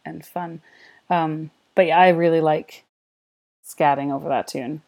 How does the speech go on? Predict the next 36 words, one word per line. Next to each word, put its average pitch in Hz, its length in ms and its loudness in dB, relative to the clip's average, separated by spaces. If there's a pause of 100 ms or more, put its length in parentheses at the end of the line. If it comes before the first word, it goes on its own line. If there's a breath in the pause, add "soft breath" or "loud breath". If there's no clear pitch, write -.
That 147 140 -2
was 170 140 -2
one 165 440 -2
that 165 100 -2
I 160 140 2
just 156 200 -10
wanted 147 240 -4
to 151 80 -8
record 143 320 -4
'cause 165 140 -2
I 147 100 -2
knew 151 320 -2
it - 80 -6
would 147 160 -6
just, - 320 -10 (640)
it's 202 180 2
a 185 40 6
little 208 280 8
bit 196 140 6
lesser 175 320 2
known, 156 260 2
but 170 120 4
I 151 100 2
knew 170 280 4
it - 80 2
would 156 160 -4
just - 260 -6
feel 175 300 6
right. 135 260 2
It - 60 -6
would - 140 -8
feel 151 240 -2
fun 143 440 2
and 147 180 -6
feel 160 200 2
good 147 360 -2